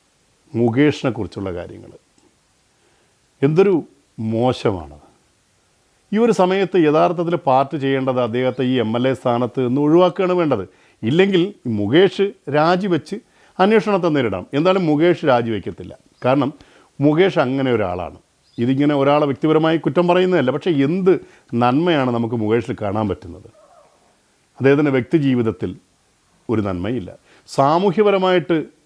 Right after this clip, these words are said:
യാതൊരു ബന്ധങ്ങളുമില്ല. വിദ്യാർത്ഥിയെപ്പോലും ഫോൺ ചെയ്ത് കഴിഞ്ഞാൽ പച്ച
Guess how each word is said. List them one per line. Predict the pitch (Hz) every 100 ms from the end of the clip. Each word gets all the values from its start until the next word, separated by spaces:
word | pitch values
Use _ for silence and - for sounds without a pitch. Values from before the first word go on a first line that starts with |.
| _ _ 123
യാതൊരു | 123 135 156 147 - 113
ബന്ധങ്ങളുമില്ല. | 113 120 131 120 107 85 82 - _ _ _ _ _ _ _ _ 110
വിദ്യാർത്ഥിയെപ്പോലും | 107 107 143 151 156 170 156 139 131 120 113 107 _ _ _
ഫോൺ | 120 127 123
ചെയ്ത് | 123 117
കഴിഞ്ഞാൽ | 110 113 - 110
പച്ച | 98